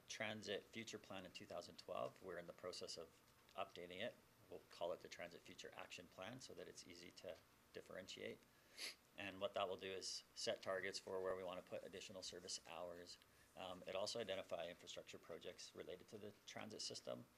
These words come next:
so that we can leverage, um, other government funding such as the Public Transit Infrastructure Fund, P tif, which I think is now called the Canadian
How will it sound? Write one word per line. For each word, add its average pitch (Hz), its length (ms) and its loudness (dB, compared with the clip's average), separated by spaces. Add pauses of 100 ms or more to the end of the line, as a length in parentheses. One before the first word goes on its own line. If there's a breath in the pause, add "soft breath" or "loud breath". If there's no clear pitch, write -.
(280 loud breath)
so - 140 2
that 95 160 4
we 95 100 -4
can 90 220 -6
leverage, 90 640 2 (800)
um, 80 340 -8
other 95 440 6
government 87 360 2 (120)
funding 87 340 -4
such - 320 -4
as 85 340 -2
the 90 140 -4
Public 90 320 -4
Transit 82 420 -6
Infrastructure - 640 -6
Fund, 110 380 -4 (440 loud breath)
P 110 160 -4
tif, 107 240 -2
which - 160 -4
I - 40 -4
think - 220 -6
is 92 120 -4
now 92 240 2
called 87 280 4
the 87 140 -4 (240)
Canadian 90 580 -8